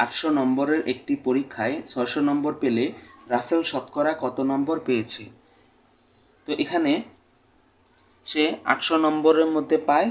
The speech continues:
ছয়শো নম্বর, তাহলে এই অংশটাকে আমরা একশো পার্সেন্ট হিসাবে করব। তার মানে এখানে টোটাল মোট নাম্বার হচ্ছে আটশো।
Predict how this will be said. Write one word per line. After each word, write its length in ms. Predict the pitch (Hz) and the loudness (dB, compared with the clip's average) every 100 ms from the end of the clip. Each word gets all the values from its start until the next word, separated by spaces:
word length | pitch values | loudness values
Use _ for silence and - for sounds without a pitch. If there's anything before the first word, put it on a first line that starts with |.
| 226 | -2
ছয়শো 300 | 151 - 135 123 | -2 -2 -2 -4
নম্বর, 300 | 104 98 - - - - - - - - - | -6 -8 -12 -14 -20 -20 -20 -20 -20 -20 -4
তাহলে 300 | 151 160 160 180 - - 139 | 2 4 6 2 -2 0 4
এই 80 | 165 139 | 4 4
অংশটাকে 460 | 147 165 160 160 156 | 0 -2 0 2 2
আমরা 200 | 127 117 160 - - _ _ - | 4 2 2 -4 -20 _ _ 0
একশো 260 | - - 170 | 4 4 2
পার্সেন্ট 320 | 170 - 170 165 | -2 0 0 0
হিসাবে 300 | 151 143 131 123 | 2 2 0 -4
করব। 180 | 110 92 92 - _ _ _ - | -4 -6 -12 -18 _ _ _ -2
তার 100 | 127 151 | 2 4
মানে 120 | 165 | 2
এখানে 200 | 170 170 170 - | 0 -2 -2 -2
টোটাল 320 | 151 160 160 156 | 2 6 6 6
মোট 160 | 139 151 151 | 2 0 2
নাম্বার 220 | 151 156 160 | 2 2 0
হচ্ছে 180 | - 170 123 | 2 4 4
আটশো। 300 | - - | 2 -2